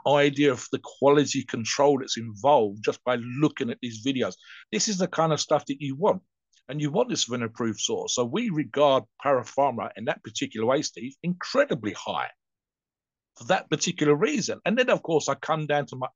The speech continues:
own personal experience.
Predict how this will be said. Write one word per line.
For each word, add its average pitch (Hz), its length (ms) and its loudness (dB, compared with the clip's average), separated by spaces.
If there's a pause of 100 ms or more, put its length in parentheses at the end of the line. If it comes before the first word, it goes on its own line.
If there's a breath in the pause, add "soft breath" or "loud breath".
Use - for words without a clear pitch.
(140)
own 156 440 -2 (400)
personal 127 460 -2
experience. - 920 -2